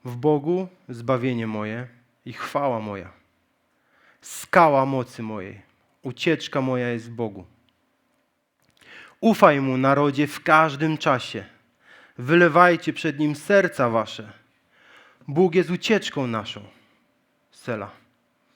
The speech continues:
Tylko tchnieniem są synowie ludzcy,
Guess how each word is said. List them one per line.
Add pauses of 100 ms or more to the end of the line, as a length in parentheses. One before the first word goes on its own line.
(580)
Tylko
tchnieniem
są
synowie
ludzcy,